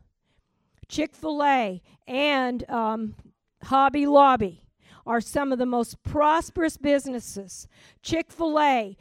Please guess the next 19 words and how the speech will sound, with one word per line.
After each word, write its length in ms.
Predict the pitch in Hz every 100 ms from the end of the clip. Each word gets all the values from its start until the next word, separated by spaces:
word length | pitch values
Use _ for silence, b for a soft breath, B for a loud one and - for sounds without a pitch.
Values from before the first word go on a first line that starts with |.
| b
has 300 | - 285 262 -
honor 520 | - 302 294 285 214
as 320 | - 269 269 247
its 220 | 285 -
standard. 720 | - - 294 285 285 220 196
Have 200 | 269 254
you 220 | 285 311
ever 360 | - 320 294 294
gone 320 | 269 277 277
in 200 | 269 269
any 300 | 302 320 330
Chick-fil-A 600 | - 339 - 311 294 269
where 120 | 254
people 320 | 220 285 262
are 120 | 247 247
not 260 | 233 226
polite 640 | - 240 254 311 302 240 214
and 300 | 254 247 254
wonderful? 640 | 262 247 226 - - -